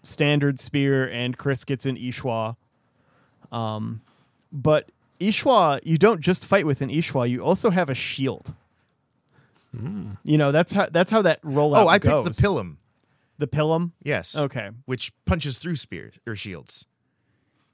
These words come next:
Speaker 1: Uh, I mean, it would definitely punch through this shield
Speaker 3: Oh,
Speaker 1: because it's
Speaker 3: uh,
Speaker 1: made
Speaker 3: yeah.
Speaker 1: of hide.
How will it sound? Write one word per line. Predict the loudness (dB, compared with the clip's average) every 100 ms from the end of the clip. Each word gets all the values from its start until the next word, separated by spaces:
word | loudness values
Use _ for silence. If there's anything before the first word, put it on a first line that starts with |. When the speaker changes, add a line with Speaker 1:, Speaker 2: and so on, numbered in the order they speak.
| _ _ _ _ _ -20 -14 -2
Speaker 1:
Uh, | 2 2 0 -4 -10 -2
I | 0
mean, | 2 0
it | -2 -4
would | -4 -6 -12 _ _ _ _ _ _ _ 0
definitely | 0 2 -2 -2 -2 -2 -6 _ _ _ _ -12 -2
punch | 0 -2 -6
through | -8 -4 -4 -4 -8 -10 -8
this | -4 -4
shield | -4 -6 -6 -4
Speaker 3:
Oh, | -6
Speaker 1:
because | -4 -4
it's | -2
Speaker 3:
uh, |
Speaker 1:
made | 0 -2
Speaker 3:
yeah. | -4
Speaker 1:
of |
hide. | -4 -4 -4 -10